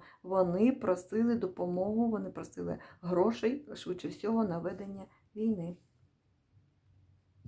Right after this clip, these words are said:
І, можливо, ще піднімалось питання: вносити, зробити загальну касу, тобто общак, да, як у нато, так,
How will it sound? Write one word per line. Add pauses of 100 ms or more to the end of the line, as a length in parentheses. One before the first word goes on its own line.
(720)
І,
можливо,
ще
піднімалось
питання:
вносити,
зробити
загальну (120)
касу,
тобто
общак,
да,
як
у
нато,
так,